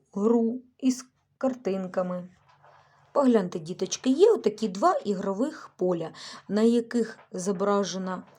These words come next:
дівчинка та хлопчик. На верхньому ігровому полі, де дівчинка, подивіться, біля неї є зображений зелений кружечок із гачечком. Це означає, сю-, що сюди потрібно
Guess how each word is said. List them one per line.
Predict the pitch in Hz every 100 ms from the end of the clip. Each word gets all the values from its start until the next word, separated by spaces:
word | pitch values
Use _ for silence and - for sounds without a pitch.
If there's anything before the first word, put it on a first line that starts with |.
| _
дівчинка | 220 240 392 - - 131 - 151 - _ _ _
та | 349
хлопчик. | 349 202 180 - - - - - - - -
На | 202 226 196 -
верхньому | 190 220 220 - 202 196
ігровому | 202 196 196 190 196 196 -
полі, | 370 285 190 -
де | 208
дівчинка, | 175 196 - 185 165 175
подивіться, | 208 202 208 - 170
біля | 208 240
неї | 247 240 196
є | 180 - - - - _ _ _ 180
зображений | 208 202 185 175 180 180
зелений | 180 220 170 165 185
кружечок | 185 294 277 330 - 330 -
із | 269 254
гачечком. | 294 - 277 262 - 254 - - -
Це | 233 214
означає, | 208 220 - 453 359
сю-, | - - -
що | - -
сюди | 214 - 202 330
потрібно | - - 226 196 202